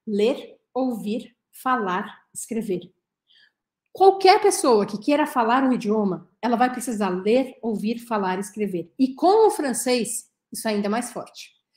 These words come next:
Eu vou te provar isso na nossa semana que vem. Não lembro mais se é na aula um ou dois, mas nas duas, nas três aulas eu vou te provar isso. Mas a, você tá vendo aqui que eu coloquei ler, ouvir, falar e escrever,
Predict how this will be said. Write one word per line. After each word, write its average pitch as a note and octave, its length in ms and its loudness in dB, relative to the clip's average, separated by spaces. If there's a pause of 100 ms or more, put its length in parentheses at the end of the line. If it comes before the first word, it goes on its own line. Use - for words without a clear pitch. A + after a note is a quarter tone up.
(180)
Eu G3 80 -14
vou A#3+ 120 0
te C#4 100 -2
provar C#4+ 540 0
isso C#4+ 520 -2
na A3 160 -2
nossa A3+ 240 -2
semana G#3+ 300 -6
que A#3 140 -6
vem. F#3 340 -4 (680)
Não G3+ 120 -4
lembro G#3 240 0
mais G#3 160 0
se G#3+ 60 -4
é - 20 -2
na G3+ 120 -2
aula G3 220 -2
um G#3 60 -2
ou A#3+ 120 -2
dois, F3+ 300 -4
mas D4 160 2
nas E4 240 4
duas, A3+ 220 0
nas A#3+ 180 -2
três E4+ 320 2
aulas A#3+ 340 2 (120)
eu G#3+ 100 -2
vou A#3+ 140 -2
te B3 100 -10
provar A3+ 300 -2
isso. F3 260 -4 (420)
Mas D#4+ 260 4
a, E4+ 120 -4
você D4 220 -4
tá F#4 120 2
vendo D#4+ 220 2
aqui B3 480 -2
que - 120 -6
eu A#3+ 260 0
coloquei B3 420 0
ler, A#3+ 220 0
ouvir, A3 240 -2
falar F#3+ 320 -4
e - 20 -14
escrever, G#3+ 560 -4